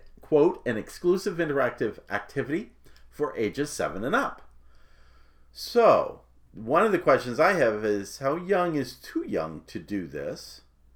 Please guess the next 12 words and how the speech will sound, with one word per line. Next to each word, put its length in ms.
Meaning, 680
not 440
the 480
lightsaber 640
training 360
per 200
se, 560
as 220
they 160
indicate 560
in 140
the, 280